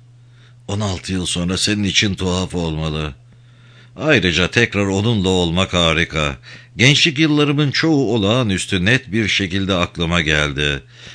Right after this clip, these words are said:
Ergen, güçlü, taze ve enerji dolu yıllarımın Londra'sı. Her şeyin mümkün olduğu yaşlar."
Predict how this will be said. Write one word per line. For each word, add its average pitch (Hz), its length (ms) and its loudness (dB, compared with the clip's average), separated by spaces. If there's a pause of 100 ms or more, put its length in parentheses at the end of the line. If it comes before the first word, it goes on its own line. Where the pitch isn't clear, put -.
(140)
Ergen, 80 680 2
güçlü, 82 520 -2
taze 107 460 0
ve 98 100 0
enerji 101 540 0
dolu 95 220 0
yıllarımın 92 840 0
Londra'sı. 78 800 -2 (840)
Her 104 260 -6
şeyin 92 360 2
mümkün 95 440 -2
olduğu 90 420 -2
yaşlar." 80 680 -4